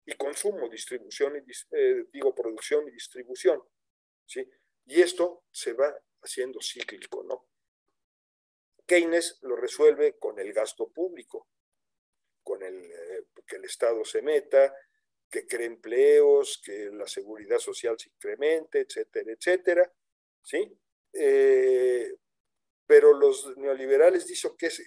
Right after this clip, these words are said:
dicen que eso detiene, eh, la, digamos, la capacidad, o no, no la capacidad, sino el emprendimiento, que esto, eh,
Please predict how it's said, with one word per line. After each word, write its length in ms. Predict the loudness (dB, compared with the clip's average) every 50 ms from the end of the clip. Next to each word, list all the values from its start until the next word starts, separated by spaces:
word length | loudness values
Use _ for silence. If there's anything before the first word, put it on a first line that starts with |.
| -16 -16
dicen 340 | -12 -8 -4 -4 -4 -6 -2
que 100 | -2 -2
eso 240 | -2 -2 -4 -6 -4
detiene, 680 | -4 -6 -8 -8 _ -10 -8 -8 -8 -8 -10 -12 -12 _ _ _ _ _ _ _ _ _ _ _ _ _ _ _ _ _ _
eh, 760 | 0 2 2 2 2 2 2 2 4 4 4 2 2 0 0 -4
la, 920 | -8 -8 -2 0 2 2 2 2 2 2 2 2 2 0 0 -2 -4 -6 -10 _ _ _ _ _
digamos, 920 | _ -18 -18 -4 2 4 4 4 4 2 0 0 0 -2 -4 -14 -20 -20 _ _
la 580 | -14 -4 -2 0 0 2 2 2 0 0 -2 -8 _ _ _ _ _ _ _ _ _ _ _ _ _ _ _ _ _ -14 -14 -10 _
capacidad, 760 | 2 2 2 4 2 0 0 -2 -8 2 4 6 6 6 2 0
o 140 | -2 -2 -2
no, 320 | 0 0 0 0 0 -2
no 160 | -2 -2 0 0
la 120 | 0 0
capacidad, 720 | 0 -2 -4 -4 -6 -8 -8 -8 -12 -6 _ 2 2 2 0 -4 -12
sino 800 | -10 -10 -10 -8 -10 -10 -6 -4 -2 -2 -2 -2 -4 -6 _ _ _ _
el 220 | -6 -6 -4 -4
emprendimiento, 1500 | -8 -8 -10 _ _ _ _ -4 -4 -4 -4 -6 -12 -14 -14 -14 -14 -10 -8 -8 -8 -8 -8 -16 -20 _ -20 -20 _ _ _ _ _ _ _ _ _ _ _ _ _ _ _ _ _ _ _ _ _ _
que 720 | -16 -8 -4 -2 -2 0 -2 -4 -4 -6 -8 -6 -2 0 0
esto, 720 | 0 -2 -4 -2 0 0 2 2 0 -2 -6 -10 _ _
eh, 520 | -18 -16 -12 -8 -8 -6 -6 -4 -6 -6